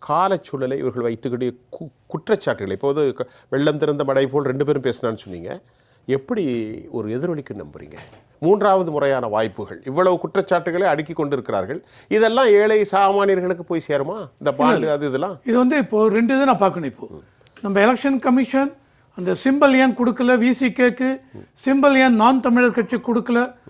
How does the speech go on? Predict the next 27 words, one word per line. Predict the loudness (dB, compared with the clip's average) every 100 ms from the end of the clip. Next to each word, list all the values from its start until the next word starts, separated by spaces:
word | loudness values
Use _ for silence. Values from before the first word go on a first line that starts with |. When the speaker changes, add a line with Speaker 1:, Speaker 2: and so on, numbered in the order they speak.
| -14
Speaker 2:
அதை | 0 2
பத்தி | 4 4 2
பேசணுமா | 0 0 -2 -2 -2 -4 _ _ -4
இந்த | 0 2
மூணு | 4 4
நிமிஷத்துல? | 4 0 -4 -8 -4 -4
Speaker 1:
பேசு, | 4 4 6
நீங்க | 4 4
அது | 6
Speaker 2:
இல்ல, | 6 8
Speaker 1:
உங்க | 8 4 4
Speaker 2:
இவரு | 6 6 2 2
பேசுறது, | 2 0 -4 -6 -2
Speaker 1:
சரி. | 2 4
Speaker 2:
அதுக்கு | 4 4 4
நான் | 2
கவுண்டர் | 4 2 4 0
கொடுக்கணும். | -2 -2
Speaker 1:
நமக்கு | 0 2 2
இந்த |
மூணு | 4 4 4
நிமிஷம் | 2 -2 0
டைம், | 2 2
நீங்க | 2 4
எதை | 4
வேணாலும் | 4 2
பேசலாம். | 0 -2 -6